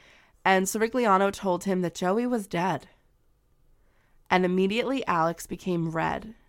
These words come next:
and flustered, and he asked what had happened. Sirigliano asked him what had happened,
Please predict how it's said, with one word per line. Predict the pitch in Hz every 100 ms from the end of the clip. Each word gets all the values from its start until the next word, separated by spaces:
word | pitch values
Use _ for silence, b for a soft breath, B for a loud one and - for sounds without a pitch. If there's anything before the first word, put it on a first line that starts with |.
| _
and | - 165
flustered, | - 190 170 - - 64 - - b b b b b -
and | 196
he | 202
asked | 190 196 196
what | 220 196
had | 196
happened. | 175 175 165 - - - - - _ _ _ _ _
Sirigliano | - 214 214 247 233 190 190 180
asked | 165 160 - - _ _
him | - - 254 262 196
what | 160
had | 160 -
happened, | - - - - - -